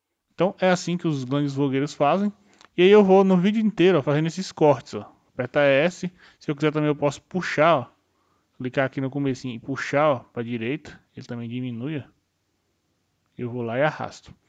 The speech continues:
Se eu não quiser ficar arrastando sempre, basta eu clicar aqui embaixo, ó, nessa opção de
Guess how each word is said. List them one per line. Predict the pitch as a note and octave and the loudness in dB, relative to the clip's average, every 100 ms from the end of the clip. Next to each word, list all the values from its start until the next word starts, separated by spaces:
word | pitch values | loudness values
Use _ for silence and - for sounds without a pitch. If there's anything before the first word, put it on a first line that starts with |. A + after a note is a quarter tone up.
| _ - | _ -14
Se | - | -2
eu | F3 | 0
não | G#3+ | 2
quiser | A3+ E3 D#3 D3+ | 2 2 4 2
ficar | D3+ D3 D3 | -2 0 2
arrastando | D3+ D3 - C3 | 2 0 -2 -6
sempre, | B2+ D#3+ F3+ C3+ | -6 -4 -4 -2
basta | B2+ C#3 | -2 -2
eu | D#3 | -2
clicar | D3+ C#3+ C3 | -2 0 0
aqui | B2+ C#3+ | 0 -4
embaixo, | B2+ C3+ D#3 A#2+ | 0 0 0 -6
ó, | G#2 - _ _ _ _ _ - | -12 -18 _ _ _ _ _ -10
nessa | B2+ - | -8 -8
opção | B2 - D3 C#3+ | -10 -4 0 0
de | A#2 | -4